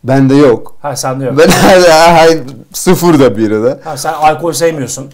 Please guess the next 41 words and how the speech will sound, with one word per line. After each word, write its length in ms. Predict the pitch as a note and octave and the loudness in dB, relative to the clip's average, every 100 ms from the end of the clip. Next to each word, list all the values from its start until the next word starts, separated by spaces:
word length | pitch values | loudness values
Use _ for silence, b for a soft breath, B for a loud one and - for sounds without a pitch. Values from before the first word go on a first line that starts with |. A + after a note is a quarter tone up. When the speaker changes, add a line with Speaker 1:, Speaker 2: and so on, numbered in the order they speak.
| - | -12
Speaker 1:
Alkol 360 | - D3 D3 A#2+ | -2 -2 0 -4
de 120 | G#2+ | -4
çok 260 | A#2 G2+ G#2+ | -6 -6 -6
değil 320 | G#2+ G#2+ A2 | -6 -6 -2
lan. 240 | D3 F#3 - | -4 -4 -12
Speaker 2:
Değil. 240 | B2 C3+ | -20 -8
Speaker 1:
Ve 80 | B2 | -2
o 100 | C3 | 0
Speaker 2:
Çalım 200 | C3+ C#3 | 2 2
Speaker 1:
zaman 120 | G#3+ | 2
Speaker 2:
atmayı 200 | C3+ G#3 | 0 -2
da 60 | F3+ | -2
sevmiyorsun. 600 | D3+ D3 B2+ A2+ E3 G#3 - | -2 -4 -6 -8 -12 -16 -12
Çok 180 | D#3 C3+ | -12 -4
çalımı 280 | F3+ F3+ | -2 -2
Speaker 1:
Yok, 140 | G3 F#3+ C#3+ C3 - - | -4 -6 -12 -18 -18 -6
Speaker 2:
atmaz, 460 | F#3 F3+ E3 - | 0 2 2 2
Speaker 1:
yok, 160 | B2+ A3 | 0 2
Speaker 2:
alırdın, 300 | G3 F3+ E3+ | 2 0 -2
Speaker 1:
yok. 80 | E3 | 2
Speaker 2:
verirdin. 380 | C#3 D#3+ D3 D3+ G3 | 2 2 -2 -6 -4
Speaker 1:
Evet. 400 | D#3 B2+ A2 - - - | -2 0 -2 -6 -18 -10
Yani 280 | D#3 D#3 D#3 B E3+ | -4 -4 -6 B -10
işte 300 | D#3+ E3+ D3+ | -2 0 2
biraz 360 | D#3+ D#3 - G2 G2 - _ - _ _ | 2 2 -4 -14 -16 -18 _ -20 _ _
tars 280 | D#3 D#3+ D#3 | 2 2 2
Brezilya'dan. 680 | C3 A#2+ B2 B2+ C#3 D3+ - b b | 0 0 0 2 2 0 -6 b b
Herkes 400 | D3+ D#3+ F3 D3+ | 0 2 2 0
sen 200 | E3+ E3 | 0 0
çakma 540 | - E3+ E3+ F3 D#3+ C#3+ | 2 0 2 2 4 2
Brezilya'dan 640 | C3+ C3+ C#3+ D3+ E3 E3+ | 2 2 2 4 4 2
fark 320 | - D#3 E3 | 2 2 2
Speaker 2:
Çakma 220 | A#3+ A#3 | 2 2
Speaker 1:
<laughs> 0 | |
Speaker 2:
Brezilya. 340 | A#3+ B3 C#4 - G#4+ F#4 - | 2 2 2 0 0 2 0
<laughs> 340 | - E4 C4+ F#3 | 0 2 2 2
Çakma 360 | G3+ G3 A3 G#3 | 0 0 -2 -2
Brezilya. 280 | G3+ F#3+ | -2 2
Speaker 1:
Ben 120 | A#3+ | 2
de 40 | |
ki, 100 | C#4+ | 4